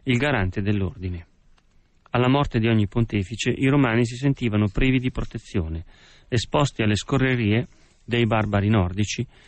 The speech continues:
o alle rivendicazioni dell'impero d'Oriente. La teoria medievale dei due soli, papa e impera-, e imperatore, che avrebbero dovuto governare uniti il mondo cristiano,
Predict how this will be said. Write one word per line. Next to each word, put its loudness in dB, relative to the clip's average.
o 0
alle 2
rivendicazioni 2
dell'impero 2
d'Oriente. -6
La -6
teoria 2
medievale 2
dei -2
due 0
soli, -2
papa 0
e 2
impera-, -2
e -2
imperatore, 0
che -6
avrebbero 2
dovuto 2
governare 2
uniti 2
il 2
mondo 2
cristiano, -8